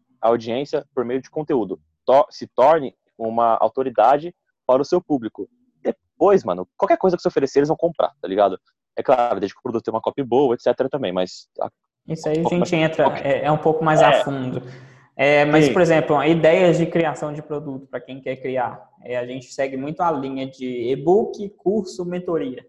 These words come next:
Speaker 2: Sempre um seguindo a linha do outro, um puxando o outro e aumentando o preço.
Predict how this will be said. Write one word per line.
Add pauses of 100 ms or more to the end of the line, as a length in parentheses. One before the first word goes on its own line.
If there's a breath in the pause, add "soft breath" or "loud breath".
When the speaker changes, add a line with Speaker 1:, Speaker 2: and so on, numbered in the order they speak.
(520)
Speaker 2:
Sempre (140)
um
seguindo
a
linha
do
outro, (380)
um
puxando
o
outro
e
aumentando
o
preço.